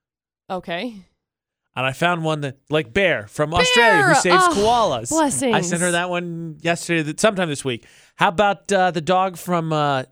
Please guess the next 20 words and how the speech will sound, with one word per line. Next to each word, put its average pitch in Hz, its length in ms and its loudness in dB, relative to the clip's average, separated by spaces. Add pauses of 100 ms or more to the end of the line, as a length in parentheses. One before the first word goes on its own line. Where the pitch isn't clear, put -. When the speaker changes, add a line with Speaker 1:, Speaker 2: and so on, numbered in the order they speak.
Speaker 2:
uh, 135 120 0
Sierra, 185 440 0
the 139 140 -2
husky 185 380 -4
from 156 200 -6
Madison, 156 400 -4
Wisconsin, 143 720 -6 (1200)
who, 262 520 0 (500)
who, 233 680 0 (400)
not 226 320 -2
once, 220 460 -4
not 202 240 -2
twice, 208 400 -4
not 226 220 -6
three 233 180 -8
times, 196 260 -4
but 175 200 -4
four 262 400 0
times 233 520 -2
detected 190 840 -2